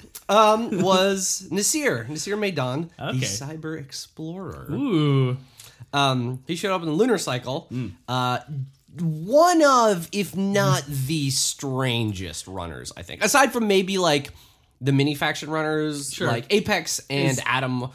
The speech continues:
Speaker 1: are so weird just because of all the other stuff that goes along with them.
Speaker 2: Yeah.
Speaker 1: Um, but in terms of, like, belong to one of the normal factions,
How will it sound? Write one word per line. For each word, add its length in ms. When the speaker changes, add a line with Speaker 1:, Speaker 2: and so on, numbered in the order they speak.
Speaker 1:
are 100
so 200
weird 220
just 120
because 260
of 180
all 200
the 160
other 140
stuff 240
that 60
goes 160
along 300
with 120
them. 320
Speaker 2:
Yeah. 200
Speaker 1:
Um, 420
but 80
in 60
terms 220
of, 60
like, 260
belong 440
to 100
one 120
of 80
the 60
normal 280
factions, 640